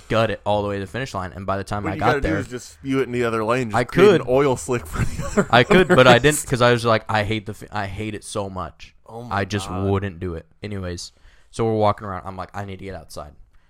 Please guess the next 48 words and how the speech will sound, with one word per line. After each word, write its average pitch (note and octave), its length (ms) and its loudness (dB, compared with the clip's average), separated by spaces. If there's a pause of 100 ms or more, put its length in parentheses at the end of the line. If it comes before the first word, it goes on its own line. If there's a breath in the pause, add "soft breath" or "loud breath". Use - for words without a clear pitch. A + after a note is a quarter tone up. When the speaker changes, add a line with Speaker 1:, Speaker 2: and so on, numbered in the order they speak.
(140)
Speaker 1:
So - 140 -6
I'm A2 140 -2
outside. G#2 600 -2
I'm A2+ 200 -4
on G#2 240 -4
all G2+ 240 -2
fours. - 580 -10 (640)
I A2+ 80 0
can't B2+ 320 -8
stand. A#2 560 -8 (120)
I A2 100 -8
can't - 260 -10
feel A#2+ 220 -6
my A#2 160 -2
legs. G2 560 -8 (1600)
I'm G#2 220 -2
dead. F2+ 400 -8
Speaker 2:
Why C#3+ 180 -8
didn't D#4+ 280 -12
you F3+ 120 -12
just D3+ 240 -10
say, B2 200 -6
"Hey, D3 280 -8
I'm A2+ 120 -8
not A#2 180 -8
feeling B2+ 320 -12
well. F#2+ 160 -12
I F#2+ 80 -16
can't - 240 -20
come F2+ 180 -20
over"? G2+ 420 -20 (1300)
Speaker 1:
Well, A#2+ 220 6
because B2+ 440 0
this C3+ 200 -4
is, A#2+ 180 -8
like, A#2+ 380 0
this B2+ 180 -4
is A#2+ 100 -10
coming B2 440 -4
a B2 80 -4
little A#2+ 200 0
bit A#2+ 120 -2
off A#2+ 200 -2
of B2 100 -8
covid C#3 340 0
a C3 40 -2
little B2+ 200 -2
bit, B2 420 -2